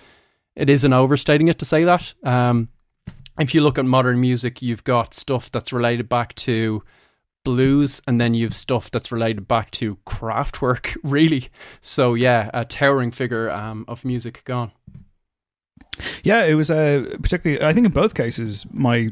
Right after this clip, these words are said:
Speaker 2: Twitter timeline, which is always a good barometer of these things, I suppose, was absolutely outpouring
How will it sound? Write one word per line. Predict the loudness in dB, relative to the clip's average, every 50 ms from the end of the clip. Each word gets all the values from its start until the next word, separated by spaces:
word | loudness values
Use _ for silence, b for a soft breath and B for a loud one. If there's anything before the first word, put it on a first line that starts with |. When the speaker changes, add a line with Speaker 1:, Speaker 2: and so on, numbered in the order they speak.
| -4
Speaker 2:
Twitter | 0 0 2 2 2
timeline, | 0 2 2 2 4 4 4 4 2 2
which | 2 2 0
is | 0 0
always | 0 0 2 2 4 4
a | 4
good | 2 2
barometer | 2 2 2 4 4 4 4 4
of | 2 2 2
these | 0 0 2 2
things, | 2 2 4 4 2
I | 0
suppose, | 0 2 0 2 2 0 -2 -4 B B B B B B B
was | 0 2 2 2 2 2
absolutely | 2 0 0 0 0 -2 -2 0 2 2 2 4 4 4 2 0 -2 _ -14 -8
outpouring | -2 -2 -2 0 2 2 2 2 2 2 0 0 -2 -4